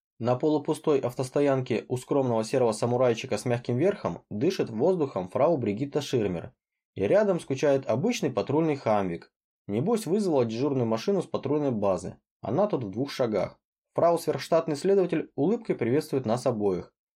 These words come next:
Окидывает Сару изучающим взглядом секунды на полторы дольше обычного, затем улыбается еще шире.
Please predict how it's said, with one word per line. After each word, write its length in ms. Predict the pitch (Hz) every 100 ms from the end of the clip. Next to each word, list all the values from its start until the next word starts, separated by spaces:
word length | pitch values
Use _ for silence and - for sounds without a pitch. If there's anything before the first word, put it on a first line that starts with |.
| _
Окидывает 600 | - 107 220 185 131 110
Сару 300 | - 208 160
изучающим 540 | 107 110 110 175 185 160
взглядом 400 | 127 127 110 107
секунды 400 | 113 110 180 156
на 100 | 113
полторы 480 | 110 107 131 180 190
дольше 360 | 110 131 139
обычного, 640 | - 135 110 92 95 85 -
затем 380 | 98 104 190 196
улыбается 500 | 127 98 98 131 135
еще 180 | 104 -
шире. 460 | 131 120 101 -